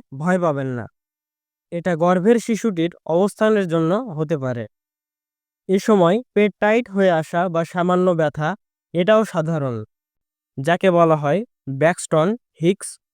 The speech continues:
কন্ট্রাকশন। আর মনটা, অনেক সময় মনে হতে পারে, "আমি পারবো তো? ডেলিভারির সময় কি হবে? সব ঠিকঠাক হবে তো?" এই ভয়, উদ্বেগ খুবই স্বাভাবিক।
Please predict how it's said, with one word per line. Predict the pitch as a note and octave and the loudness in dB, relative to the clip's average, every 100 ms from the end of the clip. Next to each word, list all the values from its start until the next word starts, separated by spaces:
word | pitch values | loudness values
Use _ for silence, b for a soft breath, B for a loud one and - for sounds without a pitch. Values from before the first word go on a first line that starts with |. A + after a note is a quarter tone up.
| _ - | _ -2
কন্ট্রাকশন। | D#3+ E3 D#3 D3+ - C3+ A2+ G#2 _ _ _ _ _ _ _ _ _ - | 0 0 0 -4 -4 -8 -8 -10 _ _ _ _ _ _ _ _ _ -4
আর | F#3 G#3 | 0 0
মনটা, | G3+ E3 D3 C3+ A#2 - _ _ _ _ _ _ _ _ | 2 2 0 -2 -6 -10 _ _ _ _ _ _ _ _
অনেক | D#3 D#3 D#3+ | -2 -2 -2
সময় | F3+ F#3 G3 | 0 2 4
মনে | F#3+ G3+ | 4 4
হতে | G3 F#3 G3 | 2 2 0
পারে, | F#3+ F#3 | 2 2
"আমি | F3 D#3 F3 | 0 0 -2
পারবো | F3 D#3+ D#3 D#3+ | 0 0 0 -2
তো? | - F#3+ A#2 - _ _ _ _ _ _ - | -2 -4 -4 -10 _ _ _ _ _ _ -6
ডেলিভারির | D#3 F3 F#3 F#3 F#3+ G3 | -2 0 2 2 0 0
সময় | F#3 E3+ G3 | -2 0 0
কি | - A3+ | 0 -2
হবে? | F3+ C3+ A2+ G#2 - _ _ _ _ _ _ _ _ _ - | -2 -4 -6 -10 -14 _ _ _ _ _ _ _ _ _ -6
সব | F3+ E3+ - | -2 -2 -2
ঠিকঠাক | F#3 - G3 F#3 | -4 -2 -4 -2
হবে | E3+ D#3 E3 | -2 -2 0
তো?" | G3 D3 A2 _ _ _ _ _ _ _ - | 0 -2 -6 _ _ _ _ _ _ _ -2
এই | F3 G3+ | 2 2
ভয়, | E3+ E3+ D#3+ F3+ G#3 | 2 2 2 -2 -4
উদ্বেগ | F#3+ F3+ D3+ E3+ F#3 _ - | -4 -2 2 0 0 _ -6
খুবই | A#3 A3 A3+ | -2 0 0
স্বাভাবিক। | G3 D#3 D3 C3 | 0 -2 -2 -4